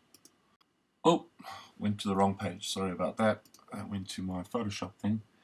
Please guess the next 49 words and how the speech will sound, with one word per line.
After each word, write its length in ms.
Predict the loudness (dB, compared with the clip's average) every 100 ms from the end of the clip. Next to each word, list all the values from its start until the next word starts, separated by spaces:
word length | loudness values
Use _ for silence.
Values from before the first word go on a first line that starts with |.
| _ _ _ _ _ -12
Uh, 300 | -8 -6 -4
this 220 | 0 0 2
is 140 | 0
the 80 | -2
code 360 | 0 6 8
that 100 | 8
I 60 | 4
think 260 | 4 2 4
I 100 | 2
have 140 | 2
to 60 | -6
change. 440 | -2 0 2 0
So 80 | 0
what 120 | 2
I'm 100 | 6
gonna 120 | 6
do 60 | 4
is 80 | 2
I'm 140 | 0
just 140 | 0 -2
gonna 140 | -4
copy 300 | -2 -4 -2
that 180 | -4 -4
real 160 | -6
quick. 260 | -6 -4 -6 -8 _ _ _ _ _ -20 -20 _ _ _ -14
And 440 | -8 -4 -4 -4 -2
we, 180 | 2 4
what 260 | 8 8
we're 120 | 8 6
trying 220 | 8 6
to 40 |
change 340 | 6 6 6 4
is 120 | 2
this 180 | 0 6
other 240 | 6 6 0
darker, 460 | 0 6 6 6 4
darker 400 | 4 6 4 0
green. 400 | 0 4 4 2 -10 _ _ _ -20 -20 _ -14 -10
So 420 | -4 0 2 2
I'm 160 | 0 0
gonna 140 | 0
go 160 | 4 6
back 300 | 10 10 8
here, 300 | 0 2 0 _ _ _ _ _ _ _ -18
and 220 | -12 -6
I'm 80 | -4
gonna 140 | -4
copy, 380 | -6 -6 -6 -8 -14 -14
just 240 | -14 -14